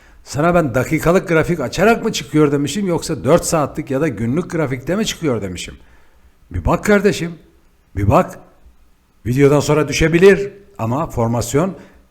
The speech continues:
günlük ya da saat, e, dört saatlik grafiği düşündüğün zaman evet bunu üç dört gün alabilir. Sen önce bunu bekle bakalım üç dört gün. Hocanın formasyonları yerine geliyor mu? Evet. Yani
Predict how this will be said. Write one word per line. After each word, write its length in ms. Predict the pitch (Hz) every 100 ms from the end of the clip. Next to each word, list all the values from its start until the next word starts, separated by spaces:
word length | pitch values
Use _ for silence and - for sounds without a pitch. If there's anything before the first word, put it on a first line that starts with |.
| -
günlük 360 | 101 131 175
ya 120 | 160
da 260 | 151 110 - -
saat, 460 | - 120 120 117 120
e, 240 | 123 117
dört 180 | 143 175
saatlik 400 | 180 160 - 123
grafiği 420 | 127 123 120 120
düşündüğün 400 | 95 120 131 185
zaman 280 | 233 190 101 - - - _ _ _ _ _
evet 360 | 92 143 - -
bunu 220 | 107 139
üç 220 | 92 -
dört 220 | 127 147
gün 100 | 147
alabilir. 640 | 123 107 95 117 208 - - - _ _ _ _ _ _ _ _
Sen 240 | - 110 110
önce 240 | 113 123
bunu 240 | 110 92
bekle 280 | 113 120 190
bakalım 320 | 226 226 240
üç 140 | 240 -
dört 220 | 220 220
gün. 180 | 214 190 - _ _ _ _
Hocanın 360 | 131 143 160 160
formasyonları 640 | 156 151 143 - 151 143
yerine 280 | 143 143 143
geliyor 280 | 135 131 117
mu? 160 | 87 - _ _ _ _ _ _ _ _ _ _ _ _ _
Evet. 300 | 107 170 - - _ _ _ _ _ _ _ _ _
Yani 360 | - 135 196 -